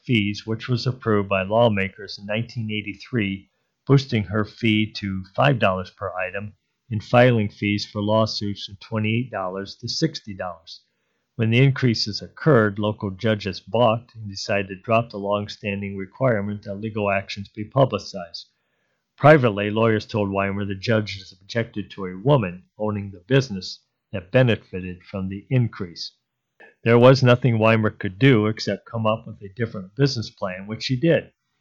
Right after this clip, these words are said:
She took a giant step and decided to make the daily newspaper into a weekly publication and focus on something she knew more about than any other media executive in the Des Moines area, small businesses. In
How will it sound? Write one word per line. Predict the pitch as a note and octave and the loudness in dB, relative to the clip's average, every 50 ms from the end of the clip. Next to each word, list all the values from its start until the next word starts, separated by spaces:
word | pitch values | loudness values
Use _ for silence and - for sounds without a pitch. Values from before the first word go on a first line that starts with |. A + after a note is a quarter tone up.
| _ _ _ _ | _ _ _ _
She | - - A#2 A2 | -8 -6 -6 -2
took | - A#2+ A2 - | 0 0 0 0
a | G#2+ G2+ | -2 -6
giant | F#2+ - A2+ A2 A#2 B2+ C3 C3 | -4 0 2 2 4 2 2 -2
step | - - A#2 A2 G#2+ - - A2 | -4 -4 -2 -2 -2 -2 -6 -10
and | G#2+ | -12
decided | G2+ - - G#2+ G#2 G2+ G2+ | -8 -4 -2 -2 -2 -2 -4
to | |
make | G2+ G2+ G#2+ G#2+ G#2+ - | -4 -4 -4 -4 -6 -6
the | B2+ A2 | -8 -6
daily | G#2 A2+ A2 A2+ A2 A2+ A2+ | -4 -2 -2 -2 -2 -2 -2
newspaper | A2+ A2 G#2+ G#2 G2+ - _ G#2 G2 F#2+ - G#2+ G#2 | -2 -2 -4 -4 -6 -8 _ -10 -10 -10 -10 -10 -12
into | G2 - - G#2 | -12 -12 -14 -18
a | F#2+ F#2+ F#2 A2 | -18 -18 -4 0
weekly | C3 D3 D3 - A#2+ A2+ | 0 0 0 0 -6 -12
publication | F#2+ - G#2 G#2 F#2+ - _ _ G#2 F#2+ F#2 - - G#2+ G2+ G2 F#2+ - _ _ _ _ _ _ | -8 -8 -8 -8 -8 -10 _ _ -12 -10 -10 -10 -12 -12 -12 -12 -14 -16 _ _ _ _ _ _
and | - A2 - | -10 -6 0
focus | - B2 B2 B2 - C3 A2+ - - | 2 2 2 4 2 -2 -2 0 -2
on | G#2+ G#2 | -4 -4
something | - - A#2+ A2 G#2+ - A#2+ A2 A2 | -2 -2 -2 -2 -2 -2 -4 -4 -4
she | - - - A2+ G#2+ | -4 -4 -4 -2 -2
knew | G#2 A2 G#2+ G#2 | -2 -2 -2 -4
more | G2 G2+ G#2+ A#2 A#2+ | -2 -2 0 2 2
about | A2+ G#2 A2+ A2 A2 G#2+ - | 2 2 2 2 2 0 -4
than | G#2 G2 | -8 -8
any | G#2 G#2+ A2+ A2+ A2 A2 | -6 -6 -4 -4 -4 -2
other | G#2+ G#2+ G#2+ G#2 | -2 -4 -4 -6
media | G#2 G2+ G#2 G#2+ G2+ G2+ G2 | -6 -8 -8 -8 -8 -8 -10
executive | F#2+ - - - A#2 A2+ - - G#2 G2 G2 F#2+ F#2 - _ _ _ _ _ _ _ | -12 -12 -6 -4 -4 -4 -4 -6 -12 -12 -12 -12 -14 -16 _ _ _ _ _ _ _
in | A#2 G#2+ | -4 -2
the | G#2+ G#2+ | -2 -2
Des | G2 G#2 | -2 -2
Moines | G2+ G#2 G#2+ G#2+ G#2+ G#2+ A2 | 0 0 2 2 2 2 0
area, | G#2+ G2+ F#2+ F#2+ F#2+ F#2+ F#2+ F#2 _ _ _ _ _ _ | 0 0 -2 -2 -4 -6 -8 -10 _ _ _ _ _ _
small | - - - G#2+ G2 F#2+ F#2+ F#2+ G2 | -12 -8 -4 -2 -2 -2 -2 -2 0
businesses. | A2+ C3 A#2 - G#2 G2 - - - - _ - - - _ _ _ _ _ _ _ _ _ _ _ _ _ - | 2 2 2 2 -2 -6 -8 -8 -10 -14 _ -20 -20 -20 _ _ _ _ _ _ _ _ _ _ _ _ _ -10
In | G#2+ G2+ G2+ | -8 -6 -6